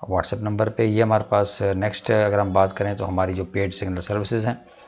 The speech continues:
जो कि डेली बेसिस के ऊपर आपको सिग्नल प्रोवाइड करती हैं, जिसमें आपको गोल्ड के सिग्नल प्रोवाइड होते हैं और बाकी जो मेजर पेयर्स हैं इनके आपको सिग्नल प्रोवाइड होंगे। Nasdaq और ऑयल भी इसमें शामिल है।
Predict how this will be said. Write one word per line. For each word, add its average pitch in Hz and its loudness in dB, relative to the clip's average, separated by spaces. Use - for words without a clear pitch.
जो 98 -2
कि 104 0
डेली 117 6
बेसिस 101 0
के - 0
ऊपर 87 0
आपको 87 2
सिग्नल 85 -4
प्रोवाइड 90 -2
करती - -6
हैं, 104 -6
जिसमें 92 -4
आपको 95 -2
गोल्ड 101 2
के 120 0
सिग्नल 107 -4
प्रोवाइड 98 2
होते 92 -2
हैं 104 -4
और 90 6
बाकी 90 2
जो 95 0
मेजर 95 2
पेयर्स 92 -2
हैं 90 -6
इनके 110 2
आपको 95 0
सिग्नल 92 -4
प्रोवाइड 87 0
होंगे। 85 -4
Nasdaq 92 0
और - -2
ऑयल 101 2
भी 120 4
इसमें 117 2
शामिल 113 6
है। 113 -4